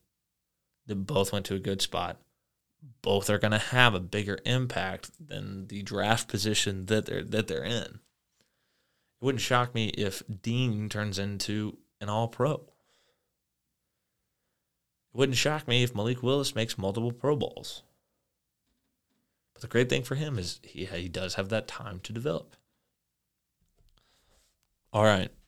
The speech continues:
that's probably gonna do it here for the first episode of Bird Droppings.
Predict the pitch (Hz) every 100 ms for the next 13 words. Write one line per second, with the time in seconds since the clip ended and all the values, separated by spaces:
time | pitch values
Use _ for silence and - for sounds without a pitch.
0 | _ - 107 - 120 113 110 110 110 -
1 | 107 101 107 107 76 92 98 - - -
2 | - - 110 117 - - 107 101 - 90
3 | - 107 - - _ - 98 - 98 107
4 | - - - - - -